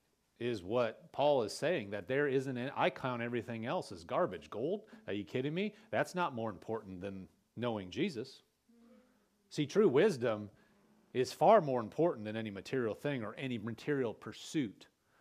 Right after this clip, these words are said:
or any earthly pursuit. True wisdom is what the Apostle Paul said, "I count all that as garbage for,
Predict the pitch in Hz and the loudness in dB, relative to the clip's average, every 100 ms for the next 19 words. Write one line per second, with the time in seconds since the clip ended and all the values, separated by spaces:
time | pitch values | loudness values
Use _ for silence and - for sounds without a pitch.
0 | - 131 160 139 123 - 156 156 - 139 | -6 -4 0 -2 -2 -2 0 0 2 2
1 | 123 123 110 - 156 - 180 185 131 214 | 2 -2 -6 0 0 2 4 4 6 4
2 | 139 131 113 - - - 123 120 131 117 | 6 2 2 -6 -8 -2 0 2 2 0
3 | - 131 107 - 175 190 135 113 110 - | 0 0 -2 2 2 2 2 0 -2 -2
4 | - 202 - 147 117 104 104 98 85 87 | 4 4 4 2 2 -2 0 -2 -6 2
5 | 135 135 92 80 - | 6 6 2 -6 -8